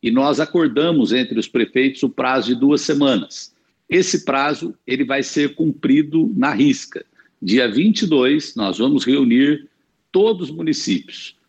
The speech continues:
aqueles que aprovaram lei, e vamos constituir o consórcio com esses municípios.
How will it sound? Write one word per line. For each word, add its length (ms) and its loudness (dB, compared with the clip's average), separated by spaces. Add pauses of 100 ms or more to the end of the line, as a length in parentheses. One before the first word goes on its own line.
(220)
aqueles 520 -2
que 120 -4
aprovaram 600 -2
lei, 420 0 (420)
e 100 0
vamos 380 0
constituir 840 2
o 40 -2
consórcio 680 0
com 180 0
esses 280 0
municípios. 720 0